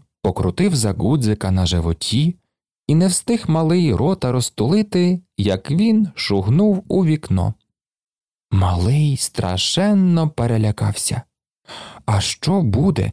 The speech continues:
як Карлсон за своєю звичкою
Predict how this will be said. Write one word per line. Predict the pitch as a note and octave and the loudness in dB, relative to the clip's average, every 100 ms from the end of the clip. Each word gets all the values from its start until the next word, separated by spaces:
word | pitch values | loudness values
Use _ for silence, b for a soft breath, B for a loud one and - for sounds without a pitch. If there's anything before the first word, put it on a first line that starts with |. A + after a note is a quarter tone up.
| - | -6
як | - A#2+ A#2+ _ | -2 -2 -2 _
Карлсон | - G3+ G3 F3+ - E3 D#3+ | -2 0 2 0 0 0 0
за | - A2 | 0 -2
своєю | A2 A2 G#2+ E3+ E3+ | -2 -2 0 0 2
звичкою | C3+ B2 F#3 - - D#3 D#3+ | 2 0 0 -2 -2 2 0